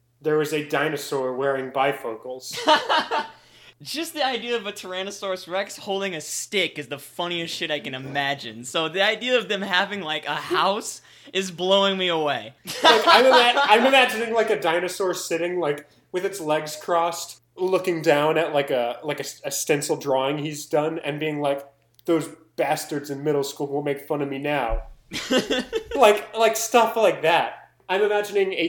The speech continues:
Speaker 1: dinosaur graduating from the University of Texas Tech
Speaker 2: Yeah.
Speaker 1: with an
Speaker 2: <laughs>
Speaker 1: architect-, with an
Speaker 2: Truly a
Speaker 1: architecture
Speaker 2: prehistoric
Speaker 1: degree.
Speaker 2: establishment.
Speaker 1: With an architecture degree.
Speaker 2: Yeah.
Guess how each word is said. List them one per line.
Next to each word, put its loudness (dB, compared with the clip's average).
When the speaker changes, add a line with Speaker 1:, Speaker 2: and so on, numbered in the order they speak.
Speaker 1:
dinosaur 0
graduating -2
from -2
the -4
University -2
of -4
Texas -6
Tech -8
Speaker 2:
Yeah. -2
Speaker 1:
with 4
an 6
Speaker 2:
<laughs> 4
Speaker 1:
architect-, 2
with 4
an 6
Speaker 2:
Truly 10
a 10
Speaker 1:
architecture 4
Speaker 2:
prehistoric 6
Speaker 1:
degree. -2
Speaker 2:
establishment. 0
Speaker 1:
With 4
an 4
architecture 2
degree. -4
Speaker 2:
Yeah. 0